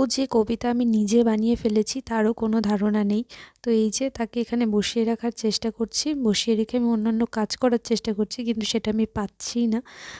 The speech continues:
মানে, আমার ভীষণ ভয় করে, কারণ ও না খুব তাড়াতাড়ি উবুর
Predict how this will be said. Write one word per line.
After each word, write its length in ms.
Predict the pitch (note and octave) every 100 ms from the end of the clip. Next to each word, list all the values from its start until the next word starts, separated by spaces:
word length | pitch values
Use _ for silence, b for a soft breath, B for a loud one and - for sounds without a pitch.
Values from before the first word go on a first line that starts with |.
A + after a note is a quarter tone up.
| B A3+
মানে, 260 | G#3 G#3+
আমার 200 | G#3+ A3
ভীষণ 480 | A3 G#3+ - A#3+ A#3+
ভয় 220 | G#3 G3+
করে, 280 | G3 G#3 G#3
কারণ 400 | G#3+ G#3+ G#3 G#3+
ও 180 | A3 A3+
না 200 | A#3+ C#4 -
খুব 180 | - A#3+ -
তাড়াতাড়ি 560 | A3 G#3 G#3 A3+ B3 B3 B B B _
উবুর 280 | A#3+ A3+ B3